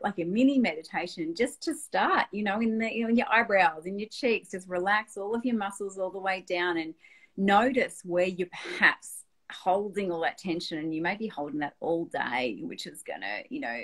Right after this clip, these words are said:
end up causing all that stress at night. So just some little things that you can implement. And with the meditations, I love, yeah, the Spotify and Insight Timer as well. And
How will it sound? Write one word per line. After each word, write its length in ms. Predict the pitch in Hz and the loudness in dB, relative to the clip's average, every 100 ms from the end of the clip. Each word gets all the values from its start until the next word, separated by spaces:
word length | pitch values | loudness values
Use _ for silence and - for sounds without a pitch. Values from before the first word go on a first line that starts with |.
| - | -10
end 260 | 143 156 147 | -10 -6 -2
up 260 | 143 - _ | -2 -2 _
causing 520 | _ 160 180 190 170 147 | _ -2 0 0 -4 -4
all 80 | |
that 200 | 147 - | -6 -8
stress 300 | - 143 151 | -8 -8 -8
at 80 | - | -10
night. 380 | 147 151 147 135 | -8 -8 -8 -10
So 160 | - 143 | -8 -8
just 240 | 139 165 | -6 -8
some 180 | 160 151 | -6 -4
little 320 | 165 185 208 | 2 2 2
things 480 | 220 - 151 147 156 151 | -2 -4 -2 -2 -4 -6
that 120 | - | -6
you 140 | 151 | -6
can 180 | - 147 | -6 -8
implement. 640 | 143 143 147 - - 233 - - - - - _ _ | -8 -10 -8 -8 -4 -4 -4 -14 -20 -20 -20 _ _
And 160 | - 190 | 0 4
with 200 | 190 233 | 4 2
the 80 | 185 | 2
meditations, 680 | 165 165 - 156 170 170 156 | 2 2 0 -2 -2 -4 -2
I 100 | 151 | -2
love, 180 | 156 - - | -4 -8 -6
yeah, 180 | 156 151 | -4 -2
the 80 | |
Spotify 640 | 151 - 147 - - 147 151 | -4 -6 -6 -6 -4 -4 -2
and 100 | 151 | -2
Insight 360 | 156 151 - | -4 -8 -8
Timer 520 | - 147 165 160 156 | -10 -8 -6 -4 -4
as 120 | - 156 | -6 -4
well. 480 | 151 - 123 117 - - - _ | -2 -2 -2 -6 -12 -20 -20 _
And 600 | 170 170 165 170 170 165 | 0 2 4 2 2 0